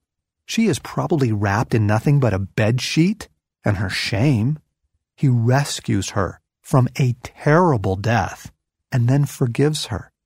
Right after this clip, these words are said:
It feels as if the scene could not be more powerfully reported. What more could be said? But wait, Jesus has one last word for her. "Go on your way. From now on, don't sin."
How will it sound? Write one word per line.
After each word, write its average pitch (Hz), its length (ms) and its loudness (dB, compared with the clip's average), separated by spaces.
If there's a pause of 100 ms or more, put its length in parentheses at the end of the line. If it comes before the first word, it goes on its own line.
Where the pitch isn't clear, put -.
(420)
It 151 100 0
feels 202 280 0
as 151 120 0
if 170 100 -2
the 143 100 -2
scene 151 380 2
could 127 280 0
not 160 520 2
be 151 160 2
more 120 260 2
powerfully 160 920 0
reported. 104 600 -2 (240)
What 233 160 0
more 254 180 2
could 247 180 -2
be 226 120 0
said? 254 480 -2 (540)
But 113 100 0
wait, 117 360 0 (640)
Jesus 156 360 2
has 104 180 0
one 107 260 2
last 113 320 0
word 131 260 0
for 101 140 -4
her. 98 280 -8 (920)
"Go 120 140 4
on 117 180 4
your 101 140 0
way. 98 420 -2 (440)
From 107 160 0
now 101 240 4
on, 110 360 0 (300)
don't 107 240 0
sin." - 240 -6